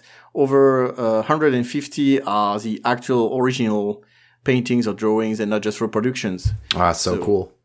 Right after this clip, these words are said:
Speaker 1: yeah, that's the thing. You go there and you can actually see, like, the brush strokes,
Speaker 2: Yeah.
Speaker 1: uh, the paint strokes, the stuff, like, the stuff you don't usually see. For example, in, on manga pages, you see that he's,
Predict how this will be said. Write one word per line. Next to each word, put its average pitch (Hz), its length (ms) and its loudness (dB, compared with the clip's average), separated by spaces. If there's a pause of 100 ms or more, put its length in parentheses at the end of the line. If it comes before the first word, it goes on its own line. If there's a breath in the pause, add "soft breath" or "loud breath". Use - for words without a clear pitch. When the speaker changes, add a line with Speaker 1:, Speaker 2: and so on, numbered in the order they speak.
Speaker 1:
yeah, 147 300 2
that's 139 180 0
the 127 60 -4
thing. 147 260 0
You 123 140 0
go 147 160 2
there 147 200 4
and 139 100 2
you 131 80 0
can 131 160 2
actually 135 360 0
see, 135 300 -2
like, 123 200 0
the 123 100 -2
brush 135 380 2
strokes, 139 680 0 (260 loud breath)
Speaker 2:
Yeah. 120 300 0
Speaker 1:
uh, 123 80 0
the 131 120 -2
paint 147 300 0
strokes, 139 680 0 (400 loud breath)
the 131 120 -2
stuff, 139 460 2
like, 127 220 2
the 143 80 0
stuff 170 240 2
you 175 80 -2
don't 175 160 4
usually 143 300 2
see. 147 260 0
For 139 100 0
example, 127 400 2
in, 131 120 -6
on 127 360 -2
manga 135 240 2
pages, 139 540 0 (800)
you 123 160 -4
see 139 180 -2
that 127 180 4
he's, 123 380 -2